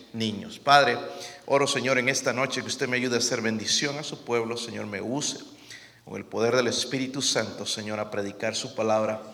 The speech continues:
Señor, eh, a aplicarla a la necesidad, eh, de su siervo, a la necesidad de esta iglesia. Padre, enséñenos hoy, Dios mío, por favor. Ayúdenos a crecer, a conocerle más, Señor. Ayúdenos,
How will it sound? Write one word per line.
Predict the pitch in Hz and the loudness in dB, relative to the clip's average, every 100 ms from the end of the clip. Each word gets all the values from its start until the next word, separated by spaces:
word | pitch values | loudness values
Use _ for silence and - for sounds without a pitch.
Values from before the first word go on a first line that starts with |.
| - - - - | -18 -18 -20 -6
Señor, | - 87 104 117 117 - | -4 -2 -2 0 0 -2
eh, | 110 104 104 | -6 -6 -4
a | |
aplicarla | 110 110 107 - 120 123 123 120 | -4 -6 -6 2 4 4 2 0
a | 110 | 0
la | 107 | 0
necesidad, | 110 113 - 113 117 113 - | 0 -4 -2 2 2 2 -4
eh, | - - - | -10 -14 -14
de | 113 | -10
su | 104 - | -8 -2
siervo, | - 127 127 127 123 | 0 2 2 0 -6
a | 113 | -6
la | |
necesidad | 104 104 - - 107 104 | -4 -4 -6 -4 2 2
de | 110 | 2
esta | - | -2
iglesia. | 107 110 117 - 110 - - - - - | -4 2 2 0 -4 -10 -16 -18 -20 -4
Padre, | 117 120 113 | 2 2 2
enséñenos | 113 - 143 135 127 131 - - | 0 2 2 2 -2 -2 -4 0
hoy, | 123 117 | 0 2
Dios | 120 117 - 113 | -4 -8 -10 -4
mío, | 113 107 110 | -2 -2 -2
por | 123 131 | 2 2
favor. | 127 131 110 110 104 - - - - - - | 4 2 4 2 0 -8 -16 -20 -20 -18 -12
Ayúdenos | 107 127 131 127 135 | -2 2 2 0 -2
a | - | -2
crecer, | 113 - 151 131 | -2 0 2 2
a | 113 | 0
conocerle | - 104 101 135 120 120 | -2 -4 0 2 2 2
más, | 113 113 110 - 98 | 0 0 0 -2 -4
Señor. | 101 107 104 | -10 -8 -8
Ayúdenos, | 104 151 170 147 143 - | -4 -2 0 -2 -6 -6